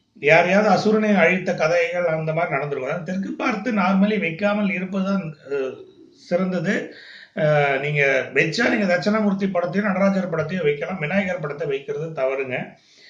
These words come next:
அதே மாதிரி மாதூர், ஒரே ஒரு ஊருக்கு, கேரளாக்கு அருகில் இருக்கிற மாதூர் மகா கணபதி, அஹ், திருக்கோயில், இது காசர்கோடு மாவட்டத்தில் இருக்கிற ஒரு, கேரளாவில் இருக்கிற ஒரு திருக்கோவில்.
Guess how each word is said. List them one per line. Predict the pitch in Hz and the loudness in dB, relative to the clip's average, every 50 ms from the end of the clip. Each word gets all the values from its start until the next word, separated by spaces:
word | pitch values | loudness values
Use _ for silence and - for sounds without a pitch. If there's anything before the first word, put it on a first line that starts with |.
| - _ - | -20 _ -2
அதே | 147 156 175 220 240 | 2 4 6 6 6
மாதிரி | 226 220 214 220 226 | 6 4 4 4 4
மாதூர், | 202 190 185 196 220 220 190 240 240 233 214 196 175 165 160 143 | 4 4 4 4 4 2 2 2 2 2 0 0 -2 -2 -4 -4
ஒரே | 143 139 156 165 190 208 | -4 -4 -2 0 0 0
ஒரு | 240 240 226 214 196 | 0 0 0 2 2
ஊருக்கு, | 196 208 196 190 - - - - 180 | 2 2 2 0 -2 -4 -6 -2 0
கேரளாக்கு | 180 208 220 220 220 220 208 185 | 0 2 4 4 4 4 4 2
அருகில் | 180 160 180 190 190 190 185 180 | 0 0 2 2 2 0 0 0
இருக்கிற | 170 160 160 165 185 190 | -4 -6 -6 -4 -4 -4
மாதூர் | 190 165 147 156 175 202 196 190 220 214 196 180 | -4 -2 -2 0 0 0 0 0 0 0 0 -2
மகா | 156 156 151 147 170 185 196 | -2 -2 -2 0 0 0 0
கணபதி, | 190 165 156 160 156 147 147 143 143 131 135 - - - - - - - - - _ _ - | 2 0 0 -2 -2 -2 -2 -4 -4 -6 -8 -10 -14 -20 -20 -20 -20 -20 -20 -20 _ _ -8
அஹ், | - 147 147 143 143 143 | -2 0 0 0 0 0
திருக்கோயில், | - 185 202 190 - - 175 175 165 151 135 143 | 2 2 2 2 0 -2 -2 -2 -2 -2 -2 -4
இது | 143 147 | -6 -6
காசர்கோடு | 160 151 175 180 208 - 233 214 190 196 208 208 190 185 | -4 -2 2 2 2 4 2 0 0 0 0 2 0 0
மாவட்டத்தில் | 190 180 175 180 180 170 180 165 - 190 170 170 | 0 -2 -2 -2 -2 -4 -4 -6 -6 -6 -8 -6
இருக்கிற | 165 160 156 156 151 147 143 143 139 135 131 127 127 127 127 127 | -6 -6 -6 -4 -2 0 0 0 2 2 2 2 2 2 0 0
ஒரு, | 131 131 127 127 | -4 -6 -6 -2
கேரளாவில் | - 175 190 190 190 190 180 170 165 160 | -2 0 0 0 0 0 -2 -2 -4 -4
இருக்கிற | 151 147 143 - 143 143 143 | -4 -4 -4 -4 -4 -4 -2
ஒரு | 135 127 | -2 -4
திருக்கோவில். | 123 120 147 147 165 156 - 143 135 143 165 240 | -4 -4 -4 -6 -4 -2 -2 -2 0 -2 -2 -4